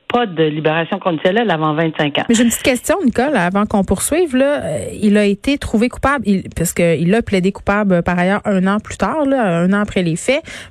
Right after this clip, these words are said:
Speaker 2: Meurtre au premier degré, est-ce que c'est meurtre avec préméditation ?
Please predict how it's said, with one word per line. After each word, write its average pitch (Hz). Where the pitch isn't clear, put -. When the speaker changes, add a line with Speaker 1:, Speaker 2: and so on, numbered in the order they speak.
Speaker 2:
Meurtre 262
au 202
premier 220
degré, 202
est-ce 247
que 262
c'est 240
meurtre 247
avec 180
préméditation ? 202